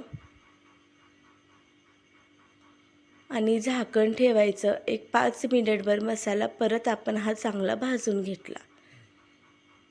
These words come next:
तर पाच मिनिटं झालेले आहे आणि तुम्ही बघू शकता की तेलाची तरी कशी मसाल्यावर आलेली आहे.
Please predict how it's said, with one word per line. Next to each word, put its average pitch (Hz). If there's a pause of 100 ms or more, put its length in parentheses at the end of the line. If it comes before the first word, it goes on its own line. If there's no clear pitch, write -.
(1040)
तर 196
पाच 226
मिनिटं 240
झालेले 240
आहे 233
आणि 226
तुम्ही 226
बघू 214
शकता 214
की 208 (100)
तेलाची 202 (100)
तरी 220
कशी 226 (560)
मसाल्यावर 214
आलेली 196
आहे. 185